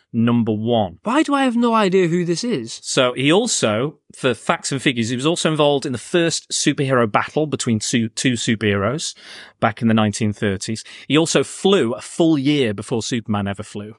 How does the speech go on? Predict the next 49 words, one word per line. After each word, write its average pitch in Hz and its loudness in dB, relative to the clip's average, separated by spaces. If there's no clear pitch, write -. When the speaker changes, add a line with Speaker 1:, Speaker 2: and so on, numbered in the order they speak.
Speaker 1:
So 254 -2
Speaker 2:
I - 2
have 220 0
no 160 0
idea 151 0
who 143 -2
this 180 -6
is. 139 -8
Speaker 1:
So, 131 0
so 139 0
he 185 -6
is 165 2
Speaker 2:
You 415 4
are 202 -4
surprising 254 -2
me 156 -4
here 143 -8
right 139 -4
Speaker 1:
Oh, 208 4
Speaker 2:
now. 190 0
Speaker 1:
this 165 -8
is 131 -6
a 120 -8
di-, 147 -8
this 170 -2
Speaker 2:
You 277 0
Speaker 1:
is 254 -2
di-, 180 2
Speaker 2:
son 339 0
of 359 0
a 349 -2
bitch. 311 -2
Speaker 1:
digging 214 0
deep. 160 -4
I'm 123 -10
digging 196 -2
deep. 143 -2
Speaker 2:
<laughs> - 2
You 262 2
are 254 2
digging 208 -2
deep. - -10
Speaker 1:
This 170 2
Speaker 2:
I 190 4
love 120 2
Speaker 1:
is 269 -4
Speaker 2:
it. 123 -10
Speaker 1:
Jim 156 0
Hammond, 117 -2